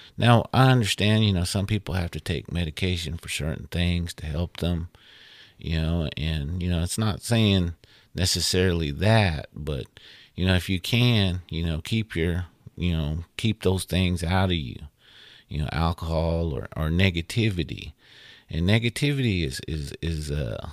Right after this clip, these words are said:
hard thing to express because, you know, you might have bad will towards somebody or you might have regret.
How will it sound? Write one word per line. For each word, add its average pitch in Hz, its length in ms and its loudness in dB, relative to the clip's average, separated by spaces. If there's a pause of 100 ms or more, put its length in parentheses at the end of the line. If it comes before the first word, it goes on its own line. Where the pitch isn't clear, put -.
(120)
hard 107 340 0
thing 92 280 0
to 67 500 -4 (100)
express 95 840 0
because, 69 600 -6 (1700)
you 107 220 6
know, 92 320 6 (180)
you 104 200 4
might 101 180 4
have 82 400 0
bad 85 440 4
will 92 360 4
towards 85 480 -2
somebody 87 600 0
or 85 60 0
you 92 200 -2
might 127 240 -2
have 123 300 0
regret. 117 560 2